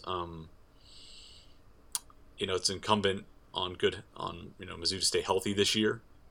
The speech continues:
If they do, um, I think they give themselves a chance.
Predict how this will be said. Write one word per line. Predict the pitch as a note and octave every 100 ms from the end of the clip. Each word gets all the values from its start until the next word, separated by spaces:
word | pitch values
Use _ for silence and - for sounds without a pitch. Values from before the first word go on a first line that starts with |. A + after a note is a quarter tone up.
| -
If | - F#2
they | F#2
do, | - G#2+ A#2+ B2+ - - - - - - - -
um, | - F2+
I | E2+
think | F#2+
they | F#2+
give | F#2 F#2
themselves | F2 G2+ F2+
a | F2
chance. | - G#2 A2 G#2+ - -